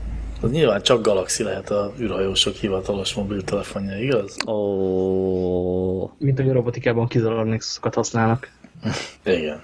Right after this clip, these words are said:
Speaker 1: Na de, hogy, hogy milyen képeket, ö, küldött a Hubble?
Speaker 2: Szépeket, újakat. É, ö, tényleg az, hogy
Speaker 1: Boldog
Speaker 2: úgy néz-
Speaker 1: kiránduló családok vannak rajta?
Speaker 2: Te,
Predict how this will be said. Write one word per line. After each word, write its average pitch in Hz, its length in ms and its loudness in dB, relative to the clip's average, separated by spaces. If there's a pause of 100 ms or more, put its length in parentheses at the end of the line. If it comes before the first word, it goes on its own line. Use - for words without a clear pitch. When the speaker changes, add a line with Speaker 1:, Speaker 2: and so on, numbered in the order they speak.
(1500)
Speaker 1:
Na 110 160 6
de, 110 320 0
hogy, 110 220 4
hogy 113 220 4
milyen 113 280 4
képeket, 120 640 4 (220)
ö, 113 240 0
küldött 123 460 2
a 123 60 0
Hubble? 104 300 4 (560)
Speaker 2:
Szépeket, - 500 0
újakat. 117 440 2 (420)
É, 143 320 4 (100)
ö, 147 240 6 (260)
tényleg 143 320 4
az, 135 200 4
hogy 147 280 4 (280)
Speaker 1:
Boldog 127 280 2
Speaker 2:
úgy 131 80 2
néz- 127 100 4
Speaker 1:
kiránduló 123 400 2
családok 113 480 0
vannak 139 320 -2
rajta? 107 440 0 (300)
Speaker 2:
Te, - 420 2